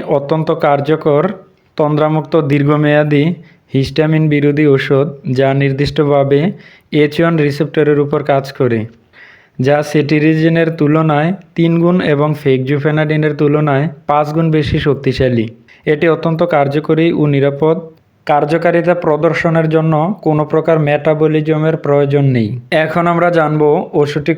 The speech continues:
কোন সমস্যায় খাওয়া যাবে। এটি সাধারণত অ্যালার্জিক রাইনাইটিস, সিজনাল অ্যালার্জিক রাইনাইটিস, পেরিনিয়াল অ্যালার্জিক রাইনাইটিস, আর্টিকারিয়া ইত্যাদি সমস্যায় নির্দেশিত। এছাড়াও তীব্র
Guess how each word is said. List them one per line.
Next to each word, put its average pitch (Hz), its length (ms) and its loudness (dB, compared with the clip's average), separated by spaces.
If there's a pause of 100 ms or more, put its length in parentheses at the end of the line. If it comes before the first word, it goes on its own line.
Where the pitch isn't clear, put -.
কোন 160 140 0 (140)
সমস্যায় 151 600 0 (120)
খাওয়া 135 340 2
যাবে। 127 240 2 (320)
এটি 160 180 -2 (100)
সাধারণত 151 360 0 (120)
অ্যালার্জিক 147 540 2
রাইনাইটিস, 156 560 2 (400)
সিজনাল 143 560 2 (180)
অ্যালার্জিক 139 540 0
রাইনাইটিস, 156 500 0 (540)
পেরিনিয়াল 175 580 2
অ্যালার্জিক 151 500 0
রাইনাইটিস, 156 520 0 (640)
আর্টিকারিয়া 156 720 0 (240)
ইত্যাদি 170 340 0 (100)
সমস্যায় 147 580 0 (200)
নির্দেশিত। 139 520 0 (560)
এছাড়াও 160 400 2 (100)
তীব্র 160 280 0